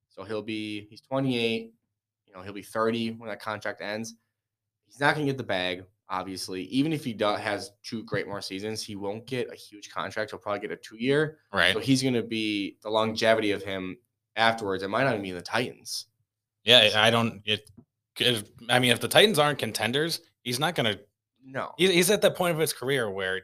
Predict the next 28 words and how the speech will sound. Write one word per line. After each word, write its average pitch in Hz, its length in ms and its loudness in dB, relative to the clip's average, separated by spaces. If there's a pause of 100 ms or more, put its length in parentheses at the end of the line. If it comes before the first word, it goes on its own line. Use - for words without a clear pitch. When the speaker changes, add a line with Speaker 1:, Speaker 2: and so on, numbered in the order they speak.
(240)
Speaker 2:
he 120 140 -8
wants 107 340 -4
to 113 140 -8 (120)
compete 107 360 -10
for 107 120 -6
a 101 40 -2
Speaker 1:
He - 40 -16
Speaker 2:
title. 127 180 0
Speaker 1:
wants 120 160 -2
to 113 80 -10
win. 98 160 -12 (240)
Speaker 2:
Right. 92 220 -4 (100)
Speaker 1:
And 87 380 -12 (280)
I 104 40 -18
think 104 280 -12
people 110 240 -14
might 101 140 -8
be 98 100 -14
surprised 101 480 -8
on 92 80 -8
my 92 160 -8
re-, 95 320 -6
my 95 320 -8 (140)
record 117 420 -2
for - 80 -20
the 92 60 -20
Titans. 71 500 -16 (680)
Speaker 2:
So 135 120 -2